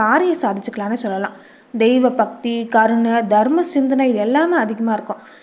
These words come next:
தனுசு ராசி அன்புகள் மட்டும் நீங்க சீக்கிரமா மன வாழ்க்கை அமைச்சுக்கொள்ளாம இருந்துட்டாவே உங்க குடும்ப வாழ்க்கை அற்புதமா அமையும். சீக்கிரமா மன வாழ்க்கை அமைச்சுக்கிறதால உங்களுக்கு கொஞ்சம் குடும்ப வாழ்க்கையில சிரமம் ஏற்பட வாய்ப்பு இருக்குது. ஏன்னா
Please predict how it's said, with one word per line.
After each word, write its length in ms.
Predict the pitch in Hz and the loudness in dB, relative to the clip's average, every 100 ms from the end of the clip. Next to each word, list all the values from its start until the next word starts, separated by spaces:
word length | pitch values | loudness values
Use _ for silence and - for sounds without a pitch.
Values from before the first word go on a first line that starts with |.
| - - | -12 2
தனுசு 280 | 330 415 415 | 4 4 4
ராசி 180 | 403 370 | 2 2
அன்புகள் 300 | 349 302 311 | 2 2 2
மட்டும் 220 | 294 320 285 | 2 0 0
நீங்க 160 | 269 277 | 0 0
சீக்கிரமா 420 | 339 370 381 339 330 233 | 2 2 2 0 0 0
மன 180 | 214 311 | 0 0
வாழ்க்கை 260 | 330 320 311 202 | 0 0 0 -2
அமைச்சுக்கொள்ளாம 580 | 254 311 285 277 262 214 | -4 -2 0 0 0 -2
இருந்துட்டாவே 480 | 226 247 247 233 254 254 | -2 0 2 2 2 0
உங்க 160 | 240 247 | -4 0
குடும்ப 260 | 294 330 269 | 0 0 0
வாழ்க்கை 240 | 220 240 240 | 0 0 -4
அற்புதமா 340 | 220 208 214 208 | -6 -8 -6 -6
அமையும். 240 | 202 214 - - _ - | -8 -10 -14 -20 _ 0
சீக்கிரமா 380 | 370 381 349 339 277 | 0 2 2 2 2
மன 140 | 262 285 | 2 4
வாழ்க்கை 500 | 285 294 285 - 269 226 | 2 2 -4 -2 -2 0
அமைச்சுக்கிறதால 640 | 240 269 254 240 233 240 262 | -2 -4 -2 2 2 0 -2
உங்களுக்கு 280 | 262 254 269 | -2 -2 -2
கொஞ்சம் 240 | 262 247 247 | -2 -2 0
குடும்ப 280 | 339 370 370 320 | -2 2 2 4
வாழ்க்கையில 380 | 311 302 302 349 | 2 0 0 2
சிரமம் 340 | 339 370 381 233 | 0 0 -2 -4
ஏற்பட 220 | 190 226 214 | -4 -4 -4
வாய்ப்பு 240 | 208 208 - | -4 -6 -10
இருக்குது. 240 | 208 202 - - - _ _ - 339 | -12 -12 -18 -20 -20 _ _ 0 2
ஏன்னா 180 | 370 | 4